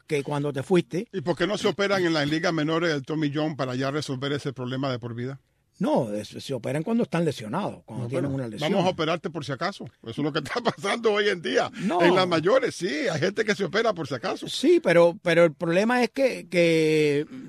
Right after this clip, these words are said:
Speaker 2: ¿Te acuerdas? El muchachito
Speaker 1: lo que no está roto no se daña.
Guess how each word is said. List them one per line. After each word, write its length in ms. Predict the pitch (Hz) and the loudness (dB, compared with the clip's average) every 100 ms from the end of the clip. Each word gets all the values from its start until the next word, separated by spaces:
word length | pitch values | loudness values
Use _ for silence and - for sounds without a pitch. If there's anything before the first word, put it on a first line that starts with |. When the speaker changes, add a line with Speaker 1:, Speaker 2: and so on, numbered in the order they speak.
| 139 - - - | -16 -16 -18 -12
Speaker 2:
¿Te 80 | |
acuerdas? 380 | - 147 170 185 | -10 -6 -4 -4
El 60 | 139 | -4
muchachito 340 | 139 135 170 | -4 2 6
Speaker 1:
lo 100 | 160 | 6
que 120 | 156 | 6
no 80 | 165 | 2
está 180 | 160 190 | 4 4
roto 300 | 185 220 254 | 6 4 4
no 100 | 208 | 2
se 120 | 165 | 2
daña. 360 | 160 226 151 | 2 2 -2